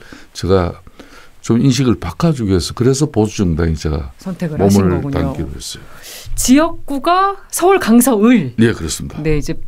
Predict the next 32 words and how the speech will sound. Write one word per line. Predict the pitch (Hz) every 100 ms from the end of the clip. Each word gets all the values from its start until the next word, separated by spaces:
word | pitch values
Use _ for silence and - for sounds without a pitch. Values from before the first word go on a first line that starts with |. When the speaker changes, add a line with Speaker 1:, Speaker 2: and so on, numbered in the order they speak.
| - -
Speaker 2:
강서구청장 | 185 185 233 220 202 233 208
보궐선거 | 208 185 220 214 202 196
때문에 | 208 208 185 214
아주 | 165 180 233 214 202
관심이 | 240 190 220 226
뜨거웠던 | 220 285 277 262 220
지역이기도 | 202 196 180 175 226
한데, | 254 233 254 - -
당협위원장 | - 214 330 269 240 214 226
맡고 | 156 -
계시잖아요. | 196 180 - 160 151 160 254 -
Speaker 1:
네, |
그렇습니다. | 90 76 - - - - - - - -
Speaker 2:
이 | 214
지역에서 | 302 302 277 330 370
십팔 | - - 415 370
대부터 | 277 262 262
이십 | 190 220 240 -
대까지 | 262 233 208 175
내리 | 143 165 285 359
삼 | 359 370 370
선을 | 320 208
하셨습니다. | 190 294 285 - 156 135 165 101
Speaker 1:
네, |
네. | 80 - 78 -
Speaker 2:
강서 | - 226 285 294 415
지역과는 | 403 370 381 359 262 247 277 330
어떻게 | 196 196 370 370 330
인연이 | 277 247 233 214
시작이 | - 262 202
되신 | 175 175
건가요? | 151 156 151